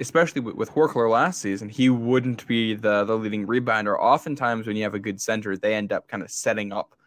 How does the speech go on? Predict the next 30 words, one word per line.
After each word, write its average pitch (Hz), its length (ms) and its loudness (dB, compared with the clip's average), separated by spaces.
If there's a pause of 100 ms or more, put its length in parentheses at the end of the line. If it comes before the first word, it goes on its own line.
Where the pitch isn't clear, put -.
(140)
for 101 480 0
whoever's 110 280 0
playing 113 200 -2
the 98 60 -10
three 113 300 -2
or 98 100 2
the - 80 -18
four 110 320 0
to 95 100 -6
get - 220 -2
those 120 200 0
rebound 120 400 2
opportunities 120 760 -2
because 107 720 -6
they're, 104 380 2 (280)
they're 113 100 0
so 117 220 0
dominant. 113 460 0
Also, 127 180 -2
he's 131 160 0
a 123 60 -2
shot 110 320 0
blocker, 95 320 -10
which 101 160 -18
is 101 100 -12
gonna 110 140 -8
pull 107 220 0
him 98 120 -2
out 95 180 -8
of 98 160 -8